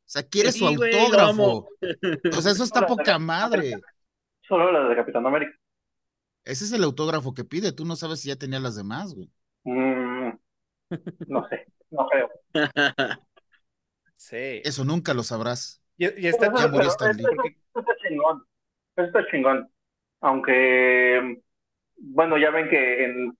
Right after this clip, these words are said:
Speaker 3: ya no estamos saltando de película, pero ya ven que ahí en Avengers dice, le dice Nick Fury a María, no me acuerdo qué, este,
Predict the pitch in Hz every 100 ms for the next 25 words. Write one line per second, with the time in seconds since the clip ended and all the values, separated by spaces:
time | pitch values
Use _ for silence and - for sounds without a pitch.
0 | - 117 135 143 147 151 160 147 120 135
1 | 143 131 127 147 151 120 117 120 131 139
2 | 143 131 135 135 127 127 135 131 123 120
3 | 123 113 110 110 _ _ _ _ - 131
4 | 139 143 139 - 139 139 120 110 107 104
5 | 107 104 107 123 127 123 123 123 120 120
6 | 143 - _ _ _ _ _ _ _ _
7 | _ _ - 127 120 _ - 107 104 104
8 | 104 104 107